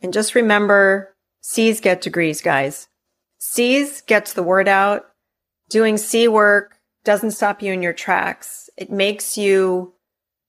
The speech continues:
or allows you to take the pressure off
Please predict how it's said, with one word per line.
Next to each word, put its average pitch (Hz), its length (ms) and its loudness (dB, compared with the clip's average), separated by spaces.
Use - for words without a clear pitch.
or 208 120 4
allows 208 640 4
you 180 200 0
to 165 680 -2
take 254 240 0
the 330 60 -2
pressure 254 460 0
off 165 320 -2